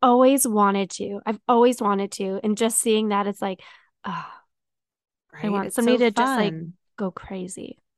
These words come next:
Speaker 2: It's artistic. I know. I love that.
Speaker 1: Very
Speaker 2: I, I
Speaker 1: artistic.
Speaker 2: think that's really fun. But Kylie, I thought, did really well as Frankenstein, Frankenstein's bride.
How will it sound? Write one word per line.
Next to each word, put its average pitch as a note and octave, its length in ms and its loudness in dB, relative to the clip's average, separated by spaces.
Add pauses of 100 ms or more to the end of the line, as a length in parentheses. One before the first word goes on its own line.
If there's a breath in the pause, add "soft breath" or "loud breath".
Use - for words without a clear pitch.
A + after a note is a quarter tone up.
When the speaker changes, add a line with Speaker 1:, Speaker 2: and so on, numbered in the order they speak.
(240)
Speaker 2:
It's - 60 -16
artistic. A3 720 -4
I F3+ 80 0
know. F#3 120 2
I F3 100 4
love F3 300 0
that. E3 280 2
Speaker 1:
Very G3+ 120 -8
Speaker 2:
I, E3+ 300 -6
I E3 100 -4
Speaker 1:
artistic. D#3+ 220 -6
Speaker 2:
think E3 180 -10
that's D#3 280 -4
really D#3 180 -4
fun. D#3+ 220 -4
But E3+ 160 0 (160)
Kylie, G#3+ 580 0
I E3+ 120 0
thought, E3 220 -2
did F3 160 -8
really F3+ 220 -4
well E3 220 0
as D#3+ 160 -6
Frankenstein, E3 560 -6 (220)
Frankenstein's E3+ 1160 -4
bride. D3+ 640 -2